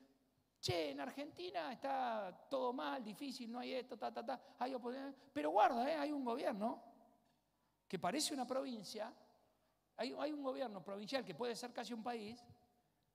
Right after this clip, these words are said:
que hace bien las cosas, que medianamente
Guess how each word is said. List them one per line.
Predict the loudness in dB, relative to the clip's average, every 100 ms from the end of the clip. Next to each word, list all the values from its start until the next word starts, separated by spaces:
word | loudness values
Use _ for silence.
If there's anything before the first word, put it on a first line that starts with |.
| -6
que | -2
hace | 0
bien | -2 -2
las | -6
cosas, | -10 -12 -14 -20 _ _ _ _ _ _ -2
que | 0
medianamente | 2 -2 -2 -4 -4 -2 -4 -2 -2 -4 -6 -6 -4 -4